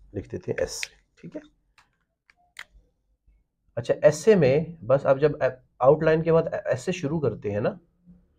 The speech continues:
फिर उसके बाद आप इस एक हेडिंग देते हैं बड़ी ऐसे की, फिर उसके बाद कोई हेडिंग नहीं देते, ठीक है, याद रखिएगा।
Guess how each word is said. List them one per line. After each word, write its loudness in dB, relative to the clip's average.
फिर -16
उसके -6
बाद 4
आप 2
इस -8
एक 2
हेडिंग 2
देते 4
हैं 4
बड़ी 2
ऐसे 0
की, -8
फिर -4
उसके -2
बाद 2
कोई 6
हेडिंग 4
नहीं 8
देते, 0
ठीक -12
है, -2
याद 2
रखिएगा। -6